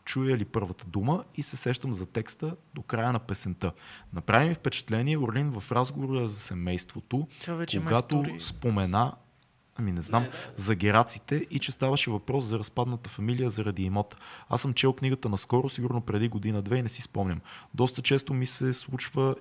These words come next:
Speaker 1: и с важни неща, не само с драболии. Сигурен съм, че не съм единствен, а много искам да разбера има ли решение на този проблем. Препоръчвам ви книга, Задната врата, дневникът на Ане Франк. Аз съм си я набелязал, между другото, тая книга.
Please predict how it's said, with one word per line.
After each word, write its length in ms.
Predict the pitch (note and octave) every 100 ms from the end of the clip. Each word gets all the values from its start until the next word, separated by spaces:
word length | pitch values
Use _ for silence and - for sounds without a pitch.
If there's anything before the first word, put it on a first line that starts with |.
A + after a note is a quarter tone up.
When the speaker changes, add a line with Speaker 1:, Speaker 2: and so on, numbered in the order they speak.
| -
Speaker 1:
и 100 | B2
с 80 | A#2
важни 340 | G#2 A#2 A2+
неща, 340 | G2 F#2 - A#2+
не 80 | A2
само 240 | G#2+ G#2+
с 60 | F2+
драболии. 520 | F#2+ D#2 F2 A2+ D3+ - - - - - -
Сигурен 400 | - B2+ C#3 C3
съм, 320 | - C#3+ D3+ - -
че 200 | - A2+ B2+ C#3
не 100 | A#2+
съм 220 | - C3
единствен, 600 | A2+ G2 G#2 - D3 F3+ - _ _ _
а 240 | - B2 C#3
много 300 | B2 C3 C3+
искам 260 | - C#3
да 100 | G#2+
разбера 380 | G2 E2+ A2+ D3+ -
има 180 | B2+ C3+
ли 120 | A2+
решение 300 | G#2 B2 B2+
на 60 | G#2+
този 280 | - G#2+ G#2+
проблем. 400 | G#2 F2 F#2+ D#2+ _ _ _ _ -
Препоръчвам 560 | A2 - G#2+ G#2 G2+
ви 100 | F2
книга, 440 | F2 B2 C#3 D3 C#3
Задната 420 | G#2+ G#2+ G2+ G2+
врата, 360 | F#2 G2 A#2+ A2
дневникът 440 | G2+ F#2+ G2 -
на 140 | F#2
Ане 120 | F2+ F2
Франк. 420 | - A2+ C#3+ -
Аз 100 | -
съм 120 | F#2
си 120 | -
я 60 | F2
набелязал, 400 | E2+ F2+ F#2+ F#2+
между 200 | E2 F2
другото, 260 | F#2 E2
тая 180 | - E2
книга. 280 | - A#2+